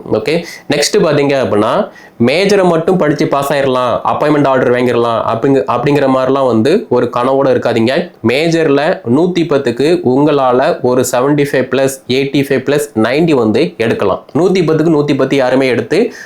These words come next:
அப்பாயின்மெண்ட் ஆர்டர் வந்து வாங்க முடியாது. ஆனா உங்களை நியமன ஆணை வாங்க வைக்கக்கூடிய மார்க் எது அப்படின்னா மேஜர் வந்து ஃபர்ஸ்ட் ப்ரிஃபரன்ஸ், செகண்ட் சைக்காலஜி, தேர்ட்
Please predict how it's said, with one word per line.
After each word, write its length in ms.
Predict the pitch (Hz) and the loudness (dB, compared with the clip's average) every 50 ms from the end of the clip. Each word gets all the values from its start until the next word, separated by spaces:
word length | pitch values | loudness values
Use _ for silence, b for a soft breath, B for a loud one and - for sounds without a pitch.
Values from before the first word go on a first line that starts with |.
| B B | B B
அப்பாயின்மெண்ட் 420 | B 127 - - 151 147 151 143 139 | B -4 -2 0 0 0 2 2 0
ஆர்டர் 240 | 131 131 127 - 123 | 0 0 0 0 0
வந்து 360 | 113 107 110 - 180 - - | 0 2 2 0 0 -2 -2
வாங்க 240 | - 120 120 127 123 | -2 -2 0 0 0
முடியாது. 400 | 110 104 98 101 - 90 - - - | 0 0 0 2 0 0 0 -2 -2
ஆனா 500 | - 110 110 110 117 123 151 196 220 B B B B B B B B | -2 -2 0 0 0 0 0 0 -2 B B B B B B B B
உங்களை 640 | 110 117 139 160 180 185 196 185 180 185 202 - - - 120 | -2 0 2 2 2 2 2 2 2 2 0 -2 -2 -2 -2
நியமன 380 | 123 139 165 175 180 175 175 | 0 0 0 2 2 2 2
ஆணை 300 | 165 156 147 147 147 147 | 2 2 2 2 2 2
வாங்க 320 | 131 127 123 135 143 147 139 | 2 2 2 2 2 0 0
வைக்கக்கூடிய 380 | 139 143 135 135 131 131 123 | 0 0 0 0 0 2 2
மார்க் 320 | 120 117 117 127 139 - - | 2 2 2 0 0 0 0
எது 200 | 127 117 127 127 | 0 0 0 0
அப்படின்னா 500 | 113 101 - 110 107 117 139 185 202 - - | 0 0 0 0 0 0 0 -2 -4 -6 -4
மேஜர் 440 | - 113 120 139 165 190 185 208 180 | -2 0 0 2 0 0 2 2 2
வந்து 440 | 165 143 131 127 135 151 185 196 - - | 2 2 2 2 2 0 0 -2 -4 -6
ஃபர்ஸ்ட் 280 | - 127 - - - | -6 -6 -4 -2 -4
ப்ரிஃபரன்ஸ், 760 | 151 143 - 127 110 131 131 120 113 - - 147 190 220 - - - _ _ _ _ - _ - - - - - - - 147 - | -2 -2 -2 -2 -2 0 0 0 0 0 0 0 0 0 -2 -4 -12 _ _ _ _ -20 _ -20 -20 -20 -20 -12 -6 -4 -4 -2
செகண்ட் 380 | - 147 143 147 180 180 175 175 | 0 0 0 2 2 2 2 2
சைக்காலஜி, 800 | 175 175 - 139 139 139 156 147 147 139 135 147 202 254 - - - 117 | 2 2 0 0 0 0 0 0 0 0 0 0 0 0 -2 -2 -2 -2
தேர்ட் 440 | 113 139 151 175 196 180 180 208 - | 0 0 0 0 2 2 2 0 0